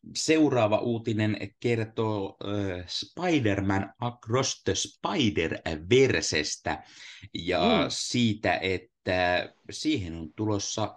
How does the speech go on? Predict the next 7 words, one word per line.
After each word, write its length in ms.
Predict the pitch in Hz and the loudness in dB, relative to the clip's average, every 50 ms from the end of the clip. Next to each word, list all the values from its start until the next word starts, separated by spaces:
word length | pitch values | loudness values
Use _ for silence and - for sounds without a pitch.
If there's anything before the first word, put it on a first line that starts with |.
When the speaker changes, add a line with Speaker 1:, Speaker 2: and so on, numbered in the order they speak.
| - | -8
Speaker 1:
ö, 120 | 107 107 104 104 _ | -6 -6 -6 -6 _
Black 240 | - 156 170 - - - - _ _ _ _ - 190 | -4 -4 -4 -4 -6 -10 -20 _ _ _ _ 0 2
Panther-leffassakin, 1500 | 208 175 117 107 - - 82 78 73 73 76 80 80 76 - - - 76 - - - - - - - 80 76 73 - - - - - - - - - - | 2 2 2 0 0 0 0 0 0 0 0 0 0 -2 -4 -8 -8 -8 -8 -8 -12 -12 -10 -6 -4 -4 -4 -4 -6 -8 -14 -18 -18 -18 -20 -14 -8 -4
ö, 240 | 82 82 78 78 78 | -2 0 0 0 0
nähty, 560 | 82 87 87 85 82 - - - 101 - - - | 2 0 0 0 -2 -4 -4 -2 -2 -2 0 -2
ö, 100 | 80 78 78 | -6 -4 -2
Daniel 480 | - 110 123 147 165 156 147 139 139 135 | -2 0 0 2 2 2 2 2 0 -2